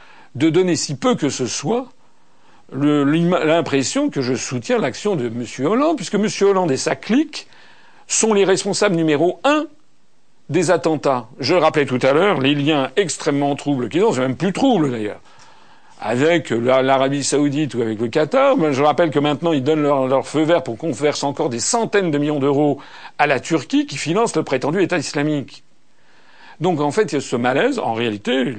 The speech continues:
il y a beaucoup de Français qui ne veulent pas, qui major-, une écrasante majorité de Français qui n'ont pas du tout envie de se ranger derrière monsieur Hollande, qui ont plutôt envie de le traîner devant le tribunal pénal international pour qu'il rende des comptes.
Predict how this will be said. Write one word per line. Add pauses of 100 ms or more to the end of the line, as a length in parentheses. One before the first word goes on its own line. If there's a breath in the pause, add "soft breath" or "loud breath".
il
y
a
beaucoup
de
Français
qui
ne
veulent
pas,
qui
major-,
une
écrasante
majorité
de
Français
qui
n'ont
pas
du
tout
envie (540 loud breath)
de
se
ranger
derrière
monsieur
Hollande,
qui
ont
plutôt
envie
de
le
traîner
devant
le
tribunal
pénal
international
pour
qu'il
rende
des
comptes.